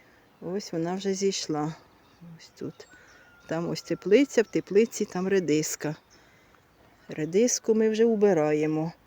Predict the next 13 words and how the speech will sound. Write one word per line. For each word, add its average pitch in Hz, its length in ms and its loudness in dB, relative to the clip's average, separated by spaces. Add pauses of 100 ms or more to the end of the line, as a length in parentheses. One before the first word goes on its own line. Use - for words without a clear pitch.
(420)
А - 120 -14
тут 233 360 -8
у 180 60 -8
нас 170 460 -6 (800)
сходить 165 840 -4 (140)
тільки, 185 640 0 (1160)
сходить 202 600 -6
капусточка. - 1080 -8 (2000)
Так, 156 360 -20
тут - 280 -14
у 170 40 -10
нас 165 240 -10
середня, 240 800 2